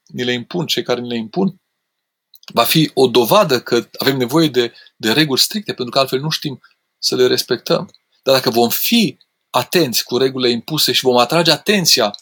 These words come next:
asupra exceselor și vom încerca să găsim soluții rezonabile pentru a nu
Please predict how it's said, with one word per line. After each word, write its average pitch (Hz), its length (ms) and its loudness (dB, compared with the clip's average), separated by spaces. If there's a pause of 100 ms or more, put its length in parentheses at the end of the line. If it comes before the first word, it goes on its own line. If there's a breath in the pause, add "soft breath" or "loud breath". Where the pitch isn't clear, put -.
(120)
asupra - 400 -2
exceselor 120 720 2 (280 soft breath)
și - 120 -14
vom 123 140 2
încerca 123 380 0
să 180 160 0
găsim 151 300 2
soluții 151 480 0
rezonabile 131 800 0 (440)
pentru 120 300 0
a 117 60 4
nu 185 420 4